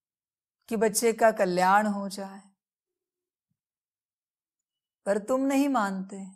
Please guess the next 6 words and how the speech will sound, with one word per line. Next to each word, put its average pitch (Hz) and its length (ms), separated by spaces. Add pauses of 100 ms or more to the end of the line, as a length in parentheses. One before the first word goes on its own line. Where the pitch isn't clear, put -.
(1700)
तुम 240 140
मेरे 240 260
फरमान 233 640
पर 247 160
नहीं 208 280
चलते। 180 540